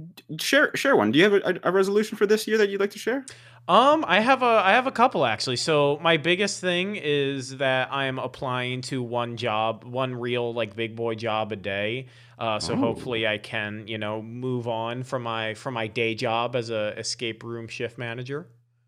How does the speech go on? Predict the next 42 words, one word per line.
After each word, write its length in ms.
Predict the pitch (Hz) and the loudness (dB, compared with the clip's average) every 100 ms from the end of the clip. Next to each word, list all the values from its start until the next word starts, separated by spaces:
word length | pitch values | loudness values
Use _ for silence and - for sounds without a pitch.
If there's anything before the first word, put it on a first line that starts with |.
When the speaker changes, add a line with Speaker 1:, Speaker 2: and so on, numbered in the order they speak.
| _ _ _ _ _ - _ _ - | _ _ _ _ _ -20 _ _ -18
Speaker 1:
Okay. 300 | 160 131 113 - _ _ | -6 0 0 -2 _ _
Speaker 2:
But, 340 | 151 139 135 | 6 6 6
Speaker 1:
Okay. 20 | 139 | 2
That's 140 | 139 | 0
a 140 | 131 127 | 2 2
good 100 | 127 | 2
Speaker 2:
uh, 40 | |
Speaker 1:
one. 180 | 180 - | 0 -4
Speaker 2:
yeah, 260 | 202 226 151 | 2 4 4
so 140 | 131 180 | 2 2
that, 200 | 185 185 | 2 4
that's 200 | 196 202 | 2 2
one 140 | 202 | 2
of 80 | 151 | 2
'em. 140 | 135 | 0
And 80 | 139 | 0
other 220 | 156 170 | 0 0
ones 300 | 165 165 156 | 0 -2 -2
are 140 | 160 156 | -2 -2
just, 240 | 151 151 | -4 -2
like, 180 | 156 156 | -2 0
you 80 | 156 | 0
know, 140 | 156 | 2
writing 480 | 135 143 151 135 120 | 4 4 4 0 -4
for 180 | 127 110 | -4 -2
an 80 | |
hour 340 | 107 104 104 101 | -2 -2 -2 -4
a 80 | 101 | -4
day 500 | 104 98 95 95 90 | -4 -4 -6 -6 -6
and, 460 | 107 104 104 104 | -6 -4 -6 -6
uh, 460 | 104 101 101 98 98 - _ _ - | -4 -2 -2 -4 -6 -12 _ _ -6
uh, 280 | 107 107 - | -2 -2 -2
edit-, 300 | 117 127 127 | -4 -2 -2
editing 600 | 123 135 131 131 127 127 123 | -2 -2 -2 -2 -4 -6 -6
an 140 | 127 | -2
hour 240 | 123 123 | -2 -2
a 60 | 123 | -2
day 200 | 123 120 | 0 0
is 100 | 120 | -2
another 320 | 117 117 120 | -4 -4 -4
one. 340 | 120 120 123 113 | -6 -6 -8 -12
Kinda 440 | - 139 123 | -4 -2 -2